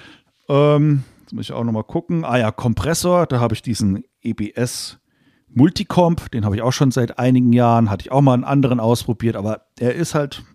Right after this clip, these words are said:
praktisch, hat nur zwei Regler oder drei Regler, der ist das neuere Modell. Einwandfrei, funktioniert, ist alles schnell eingestellt. Ähm,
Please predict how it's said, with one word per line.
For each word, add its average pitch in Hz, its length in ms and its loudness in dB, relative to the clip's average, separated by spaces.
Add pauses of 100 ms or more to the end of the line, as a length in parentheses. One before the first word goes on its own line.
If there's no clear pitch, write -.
(220)
praktisch, - 460 -6
hat - 160 -6
nur 131 100 0
zwei 127 280 -4
Regler 139 500 -2 (140)
oder 92 160 -4
drei 127 240 0
Regler, 127 260 -2
der 101 280 -4
ist 92 180 -12
das - 220 -16
neuere 107 360 0
Modell. 101 340 -2 (1300)
Einwandfrei, 95 680 -4
funktioniert, 113 600 0
ist - 200 -6
alles 90 200 -6
schnell 101 180 -4
eingestellt. 120 720 0 (960)
Ähm, 170 540 6